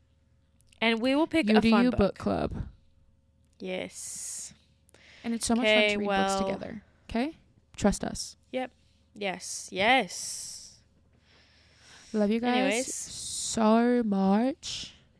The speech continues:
Speaker 1: Cannot wait to go to bed. Have fun talking to
Speaker 2: Same.
Speaker 1: sweet Arnold.
Speaker 2: I will.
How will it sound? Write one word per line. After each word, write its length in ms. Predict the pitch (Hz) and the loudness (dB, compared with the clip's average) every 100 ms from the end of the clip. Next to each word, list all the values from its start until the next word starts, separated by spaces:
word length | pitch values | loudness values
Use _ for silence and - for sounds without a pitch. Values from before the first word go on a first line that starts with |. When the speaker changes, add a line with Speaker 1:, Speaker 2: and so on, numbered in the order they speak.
| _ - | _ -12
Speaker 1:
Cannot 320 | 247 233 226 | -8 -6 -6
wait 160 | 226 220 | -8 -6
to 60 | |
go 120 | 247 285 | 0 0
to 80 | |
bed. 400 | 330 247 208 262 - - _ _ | 2 0 0 -2 -4 -18 _ _
Have 180 | - 233 | -6 -4
fun 220 | 226 233 240 | -2 -6 -4
talking 440 | 226 214 208 202 | -4 0 0 2
to 80 | 214 | 2
Speaker 2:
Same. 120 | 247 | 0
Speaker 1:
sweet 560 | 302 - 208 202 262 - | -2 -6 -4 -4 -4 -6
Arnold. 640 | 226 202 190 180 285 539 - _ _ _ _ _ _ _ - | -6 -4 -4 -6 -6 -10 -14 _ _ _ _ _ _ _ -8
Speaker 2:
I 160 | 208 | -4
will. 760 | 202 196 196 180 180 185 214 330 | -4 -4 -4 -4 -6 -6 -8 -10